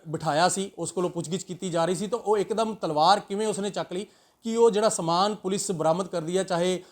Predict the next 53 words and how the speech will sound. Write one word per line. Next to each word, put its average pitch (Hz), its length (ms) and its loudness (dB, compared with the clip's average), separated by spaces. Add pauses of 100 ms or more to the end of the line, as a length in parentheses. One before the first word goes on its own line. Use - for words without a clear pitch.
(240)
ਉਹ 180 120 0
ਜਦੋਂ 175 320 0 (340)
ਲੁੱਟਾ 180 260 4
ਖੋਹਾ 185 420 0 (100)
ਕਰਨ 180 180 -4
ਵਾਲੇ 180 180 2
ਉਹਨਾਂ 175 300 0 (260)
ਲੁਟੇਰਿਆਂ 175 440 2
ਕੋਲੋਂ, 202 220 0
ਤੇ 220 100 0
ਉਹ 214 100 6
ਸਮਾਨ 180 520 0
ਦੀ 208 120 -2
ਬਰਾਮਦਗੀ 175 640 0
ਦੀ 202 160 -2
ਗੱਲ 175 160 2
ਆਖ 160 180 2
ਰਹੇ 175 100 -2
ਨੇ 180 80 -4
ਬਲਜੀਤ 156 280 -4
ਜੀ 185 120 -6
ਕਿ 190 140 -2
ਅਸੀਂ 190 160 -4
ਸਮਾਨ, 170 360 -4 (280)
ਇਹ 190 200 -8
ਉਹ 190 280 4 (220)
ਕਈ 185 120 0
ਵਾਰੀ 190 140 2
ਫੜਦੇ 170 360 0
ਆ 214 40 2
ਤੇ 208 80 0
ਉਹ 254 240 2
ਰੱਖਿਆ 180 240 2
ਹੋਇਆ 147 180 -2
ਸੀ। 120 140 -12 (240)
ਸੋ 196 100 -10
ਸਵਾਲ 185 320 6
ਕਈ 202 180 0
ਤਰ੍ਹਾਂ 214 200 0
ਦੇ 196 80 0
ਨੇ। 214 120 -6 (160)
ਇਹ 220 120 4
ਉਹੀ 247 400 6
ਥਾਣਾ 214 560 0
ਹੈ 233 100 -8 (380)
ਲੁਧਿਆਣਾ 202 300 4
ਦਾ 226 100 8
ਮੋਤੀ 202 300 0
ਨਗਰ, 220 240 2
ਇਹੀ 233 260 4
ਗੇਟ 208 320 8
ਹੈ 226 220 4 (540)
ਔਰ 202 160 0